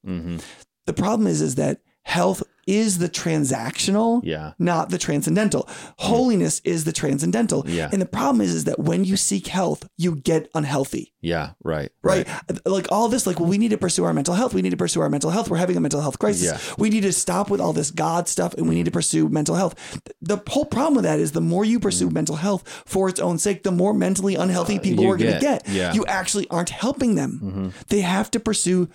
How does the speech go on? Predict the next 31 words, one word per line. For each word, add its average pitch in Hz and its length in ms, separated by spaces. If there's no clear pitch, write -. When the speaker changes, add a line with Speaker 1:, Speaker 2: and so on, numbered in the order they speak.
Speaker 2:
the 175 80
shrine, 196 580
the 160 80
holy 180 440
place, 190 380
the 185 220
Speaker 1:
Mm-hmm. 160 240
Speaker 2:
loyalty 202 560
to 180 120
the 156 100
cosmos, 185 600
right? 156 240
And 156 140
what - 120
Speaker 1:
Right. 92 100
Speaker 2:
Chesterton - 260
says 78 200
is 76 120
when 82 160
you - 80
realize 160 460
that, 139 240
you 151 100
start 175 320
to 202 80
realize 143 420
that 143 240
God 143 560
or 160 280
orthodoxy - 960
Speaker 1:
Yeah. 82 280